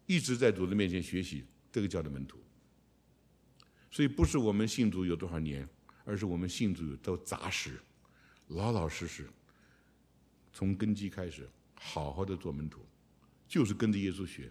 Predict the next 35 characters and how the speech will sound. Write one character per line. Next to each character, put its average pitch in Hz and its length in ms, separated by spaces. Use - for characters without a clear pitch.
学 - 180
到 120 140
后 98 140
来 76 160
就 110 140
有 85 120
基 87 200
督 92 100
徒 80 160
的 71 80
样 82 220
式。 - 200
所 151 140
以 - 20
这 156 100
里 135 100
保 107 200
罗 113 160
呢， 120 240
他 107 140
叫 107 160
了 98 80
好 90 340
些 120 180
人 110 140
做 107 100
门 90 220
徒， 69 180
也 113 180
因 170 160
为 160 80
这 139 80
个 127 80
缘 98 220
故， 101 180